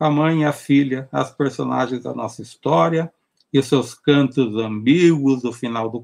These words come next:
conto, de quem ignorava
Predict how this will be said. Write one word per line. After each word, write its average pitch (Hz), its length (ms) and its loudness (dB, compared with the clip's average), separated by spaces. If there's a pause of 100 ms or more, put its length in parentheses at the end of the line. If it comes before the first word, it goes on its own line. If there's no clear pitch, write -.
(100)
conto, 104 480 -10 (560)
de - 120 -12
quem 131 420 2
ignorava 127 1040 0